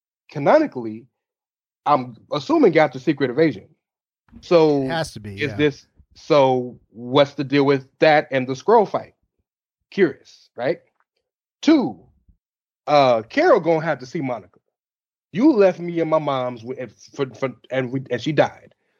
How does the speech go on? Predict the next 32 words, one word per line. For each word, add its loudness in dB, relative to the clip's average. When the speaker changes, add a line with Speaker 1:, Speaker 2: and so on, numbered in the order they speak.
Speaker 1:
You 0
gonna 6
have 2
to 0
see 0
me, -2
cuz -2
we 2
gonna 4
have 0
to, -16
we -2
gonna 0
have 0
to -14
have -8
this -14
conversation. -12
Speaker 2:
You -20
know, -20
they're -18
gonna -10
throw -2
Speaker 1:
Right? 4
Speaker 2:
down. -8
You -8
already -2
see 0
it 4
happening. 0
Speaker 1:
Got 4
to. 0